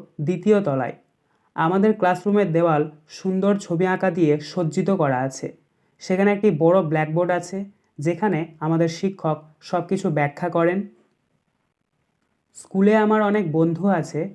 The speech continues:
এবং আমরা সবাই একসাথে খেলি, শিখি এবং মজা করি। প্রতিদিন আমরা সবাই একসাথে দুপুরের খাবার খাই এবং একসাথে ফুটবল, ব্যাডমিন্টন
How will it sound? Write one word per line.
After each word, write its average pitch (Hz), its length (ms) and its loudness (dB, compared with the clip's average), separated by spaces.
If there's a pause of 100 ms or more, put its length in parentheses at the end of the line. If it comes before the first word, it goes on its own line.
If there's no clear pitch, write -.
এবং 165 220 2
আমরা 170 280 0
সবাই 190 280 0
একসাথে 175 500 -2
খেলি, 165 500 -2 (180)
শিখি 180 580 0 (200)
এবং 196 260 0
মজা 151 300 2
করি। 135 280 -4 (540)
প্রতিদিন 208 420 4
আমরা 202 260 4
সবাই 190 320 0
একসাথে 165 560 -2 (180)
দুপুরের 175 420 0
খাবার 160 380 -2
খাই 165 320 -4 (280)
এবং 160 280 4
একসাথে 165 440 -2
ফুটবল, 160 600 0
ব্যাডমিন্টন 160 800 0